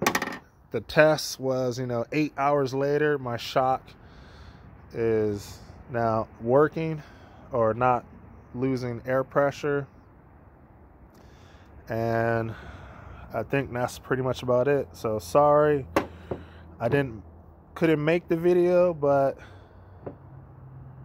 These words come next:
at least was like, well, let me show you guys how to do it. Uh, a new shock by itself is probably like, I think, two something. This valve, if you do have a leak,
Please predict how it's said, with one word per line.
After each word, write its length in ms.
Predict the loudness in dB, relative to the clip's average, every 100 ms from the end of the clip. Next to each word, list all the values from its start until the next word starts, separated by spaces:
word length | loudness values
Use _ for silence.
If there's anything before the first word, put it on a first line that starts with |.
| -18 -14
at 180 | -2 2
least 280 | 4 2 0
was 140 | -6
like, 220 | 2 2 4
well, 600 | 4 6 4 2 -4 -18 -20 -20 -20 -20 -20 -20 -10
let 180 | -6 -6
me 80 |
show 180 | -6 -4
you 120 | -4
guys 320 | 0 0 -2 -2
how 180 | -4
to 100 | -4
do 260 | -2 -2 0
it. 160 | 0 -2 -12 -20 -20 -20 -18 0
Uh, 500 | 4 6 6 2 0 -8 -10
a 100 | -8
new 240 | -2 -2 -2
shock 480 | 2 6 6 6 0 -16 _ _ _
by 280 | 2 4 4
itself 500 | 2 0 2 2 0
is 220 | -10 -12 -4
probably 320 | 0 0 0
like, 300 | -4 -4 -6 -10 -20 -20 -20 -20 -20 -20 -20 -20 -20 -20 -20 -20 -20 -20 -6
I 80 | -6
think, 240 | -4 -8
two 240 | -4 -2 -2
something. 580 | 0 0 0 -2 -2 -6 -16 -20 -20 -20 -20 -20 -20 -20 -20 -10
This 240 | 4 4 4
valve, 560 | 2 6 8 6 4
if 140 | 0 -6
you 80 |
do 160 | -4 -2
have 240 | 0 -2
a 40 | -2
leak, 480 | -2 -2 -4 -6